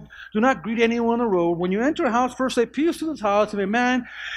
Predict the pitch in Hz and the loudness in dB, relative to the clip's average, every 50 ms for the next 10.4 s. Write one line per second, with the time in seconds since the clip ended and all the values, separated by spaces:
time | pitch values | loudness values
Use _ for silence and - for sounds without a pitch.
0 | - - - 190 196 190 185 214 247 269 269 262 262 - - 262 294 294 - - | -6 -6 -2 0 2 2 2 2 2 2 2 0 -2 -2 0 2 2 2 0 -2
1 | 214 190 156 147 269 302 277 262 254 220 220 240 269 262 - 254 269 233 262 247 | -10 -10 -4 -2 2 2 2 2 0 0 0 0 0 2 0 0 0 0 -2 0
2 | 226 247 233 - - 294 302 311 285 185 143 - - _ - 180 - 196 202 214 | 0 0 0 0 -4 -2 2 2 2 2 2 -6 -6 _ -2 -2 0 2 2 4
3 | 262 311 - - - - - - - 196 233 226 226 226 233 - 226 226 247 - | 4 2 0 -6 -14 -20 -20 -4 0 2 2 2 2 -2 0 0 0 -2 -2 0
4 | - 302 339 339 311 240 180 139 113 117 - - - _ _ _ _ _ _ _ | 0 0 0 2 0 0 -2 -2 -6 -8 -12 -20 -20 _ _ _ _ _ _ _
5 | - - _ _ _ _ 190 202 202 - - 277 262 240 185 165 - - - 339 | -20 -20 _ _ _ _ 0 0 0 2 2 2 4 4 0 -4 -4 -4 -2 0
6 | 381 403 370 302 202 147 139 117 98 - - - _ _ 214 220 226 226 254 247 | 2 2 2 0 0 -2 -4 -4 -8 -10 -14 -18 _ _ -2 0 2 2 2 2
7 | 240 240 214 165 190 196 - 214 214 220 226 226 220 202 - 170 180 180 202 214 | 2 0 0 0 -2 -2 0 0 0 2 2 2 0 -2 -2 -2 0 2 2 2
8 | 214 226 220 240 233 175 202 277 277 247 247 233 220 208 208 170 - - 214 214 | 2 0 -2 -2 -4 -2 -2 -2 2 2 2 2 2 0 -2 -6 -8 -2 -2 0
9 | 202 202 190 180 254 311 330 320 294 247 226 190 143 208 233 240 - 226 226 185 | 2 2 2 2 0 0 0 -2 -2 -2 -2 -2 0 2 2 2 2 0 -4 -2
10 | 170 190 196 180 147 131 120 | 0 2 2 2 0 -4 -14